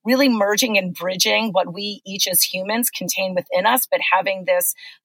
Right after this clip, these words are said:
um, bot that's able to communicate on our behalf when we're sleeping, um, or doing other things or answering that same question again and again and again. It's, a-, again, just adding another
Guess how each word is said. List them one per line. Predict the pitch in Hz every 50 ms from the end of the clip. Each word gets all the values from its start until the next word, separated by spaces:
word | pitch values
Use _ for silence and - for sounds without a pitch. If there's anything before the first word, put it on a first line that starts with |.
| _ 180
um, | 175 175 170 175 - 180 160 -
bot | 190 180 156 170 - -
that's | 202 190 180 - - -
able | 190 196 175 180 175
to | - 180
communicate | 170 - - - 185 190 196 208 208 196 - - 190 190 185 -
on | - 185 185 190 180 -
our | 180 180 175
behalf | - 165 165 170 - - - 214 208 190 160 156 - - _
when | 196 190 190 190 185 - _ -
we're | 240 262
sleeping, | - - - 262 320 - - - - - - - - _ _ _ - - - - - _ _
um, | 196 190 196 190 196 - 202 196 233 240 -
or | 220 214 226
doing | - - 220 226 269 277 247
other | 247 247 240 240
things | 233 - - 247 262 254 226 220 214 202 - -
or | - 202 208 208 180
answering | 220 226 - - - 226 220 208 196
that | 233 226 214 - -
same | - - - 233 214 214 214 220 208 -
question | - - 214 220 214 - - 226 208 185 180 185 - -
again | 190 185 202 196 185 190
and | 190 190
again | 185 - 202 185 180
and | 185 180
again. | 180 - - 226 226 208 185 175 - - - - - - _
It's, | 208 214 196 - -
a-, | - - 202 - 220
again, | 214 226 262 208 202
just | 202 214 196 - - -
adding | - 320 247 269 294 294
another | 285 262 240 214 208 220 214 214 -